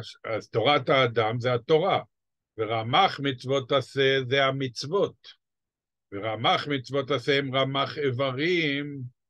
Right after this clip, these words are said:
וניתן לנשמה שנקרא אדם. ואיפה האדם שלמטה פועל באדם שלמעלה, שזה האצילות? והתפילה מגיעה למעלה מזה. כמו שכתוב, זה ספר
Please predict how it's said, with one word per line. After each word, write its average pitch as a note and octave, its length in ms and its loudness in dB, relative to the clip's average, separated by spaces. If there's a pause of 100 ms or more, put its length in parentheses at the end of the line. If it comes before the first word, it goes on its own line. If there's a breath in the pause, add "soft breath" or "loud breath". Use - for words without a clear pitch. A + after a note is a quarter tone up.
(640)
וניתן C3+ 520 4
לנשמה C#3+ 720 2
שנקרא C#3 640 2
אדם. G2+ 680 -2 (1080)
ואיפה D3+ 540 4 (520)
האדם B2+ 440 2
שלמטה B2+ 680 -2
פועל B2 440 2
באדם A#2+ 520 -2
שלמעלה, G#2 600 -2
שזה A#2 340 0
האצילות? C3+ 560 -4 (840)
והתפילה A#2 520 -4
מגיעה D3 340 -2
למעלה D3 380 -2
מזה. F#2 280 -6 (1200)
כמו D#3 280 2
שכתוב, E3 560 0
זה D3 180 6
ספר E3+ 680 -4